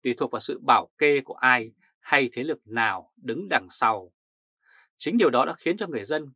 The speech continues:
ngày càng mất lòng tin vào chính quyền và nhà nước. Cựu Chủ tịch Hà Nội Nguyễn Đức Chung tại một phiên tòa. Chế độ độc đảng tạo ra rất nhiều kẽ hở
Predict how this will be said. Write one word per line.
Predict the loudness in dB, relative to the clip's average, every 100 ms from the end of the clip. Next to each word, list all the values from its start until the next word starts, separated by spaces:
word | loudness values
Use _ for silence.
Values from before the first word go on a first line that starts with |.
| _
ngày | -4 -4 -2
càng | 0 0 -4
mất | -14 -8
lòng | -6 -6 -4
tin | -4 -4 -6 _ _ _ -4
vào | -4
chính | -4 -8 -2
quyền | -2 -2 -6 _ _
và | -14
nhà | -12 -12 -10
nước. | -10 -10 -12 _ _ _ _ _ _ _ _ _ _ _ _ _ _ _ _ _ _ 0
Cựu | 0 0
Chủ | -4
tịch | -4 -4
Hà | _ 0 0
Nội | 2 -2 -4 -10
Nguyễn | -6
Đức | -6 -4
Chung | -2 -2 -2 -12 _ 4
tại | 4 4
một | -6 -8 _ -8
phiên | -6 -4
tòa. | -2 -4 -4 _ _ _ _ _ _ _ _ _ _ _ _ _
Chế | 2 2
độ | 2
độc | 0
đảng | 2 0 0 _
tạo | -2
ra | 0 -2
rất | -4 -4
nhiều | -4 -4
kẽ | -6 -10
hở | -2 0